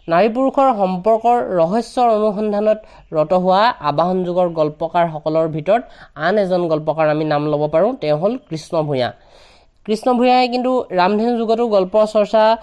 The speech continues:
অব্যাহত ৰাখিছিল, কিন্তু আবাহন যুগত ৰচনা কৰা গল্পসমূহৰ যি মানদণ্ড, সেয়া পৰৱৰ্তী সময়ত ৰক্ষিত নহ'ল বুলি বহু সমালোচকে মত পোষণ কৰিছে। সেয়েহে কৃষ্ণ ভূঞাক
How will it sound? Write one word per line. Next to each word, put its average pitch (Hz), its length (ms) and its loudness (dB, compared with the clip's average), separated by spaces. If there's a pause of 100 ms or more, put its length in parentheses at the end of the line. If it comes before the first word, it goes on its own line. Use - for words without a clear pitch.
(240)
অব্যাহত 185 460 0
ৰাখিছিল, 202 440 0 (280)
কিন্তু 247 220 -2 (360)
আবাহন 220 460 2
যুগত 269 280 0
ৰচনা 233 320 0
কৰা 247 180 2
গল্পসমূহৰ 220 640 0
যি 214 160 -2
মানদণ্ড, 196 500 0 (280)
সেয়া 214 260 2
পৰৱৰ্তী 214 500 0
সময়ত 208 300 -2 (300)
ৰক্ষিত 190 360 -2
নহ'ল 208 460 2
বুলি 240 200 -2
বহু 185 280 0
সমালোচকে 180 560 -4 (280)
মত 165 240 -2
পোষণ 160 260 -4
কৰিছে। 151 320 -2 (1040)
সেয়েহে 220 280 0
কৃষ্ণ 208 360 -4
ভূঞাক 220 260 2